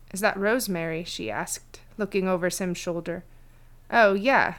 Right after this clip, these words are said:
Sim said, glancing at the herbs next to her. "We grow it on these spirals." Kai snorted. "We?" Seeming to forget the awkwardness of the bike situation, Audrey went to the spiral and ran her fingers over the leaves,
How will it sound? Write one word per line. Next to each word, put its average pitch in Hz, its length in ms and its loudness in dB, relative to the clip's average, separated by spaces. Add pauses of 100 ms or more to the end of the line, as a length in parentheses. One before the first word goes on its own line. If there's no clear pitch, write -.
(140)
Sim 185 260 -6
said, 175 340 -2
glancing 180 460 -2
at 170 100 -4
the 175 80 -2
herbs 175 280 -2
next 170 260 -6
to 165 80 -8
her. 160 160 -6 (120)
"We 214 140 -2
grow 214 240 10
it 202 80 8
on 190 140 6
these 175 160 0
spirals." 156 580 -2 (560)
Kai 214 180 4
snorted. 180 600 -2 (420)
"We?" 202 380 0 (1200)
Seeming 233 340 0
to 226 140 -2
forget 196 340 2
the 180 100 2
awkwardness 196 600 2
of 165 100 -6
the 180 80 -4
bike 214 260 4
situation, 175 800 -2 (260)
Audrey 208 300 6
went 208 180 4
to 202 60 -6
the 190 100 -2
spiral 180 460 2
and 180 140 2
ran 185 180 2
her 185 140 0
fingers 185 460 -2
over 180 200 0
the 175 160 -2
leaves, 180 440 -2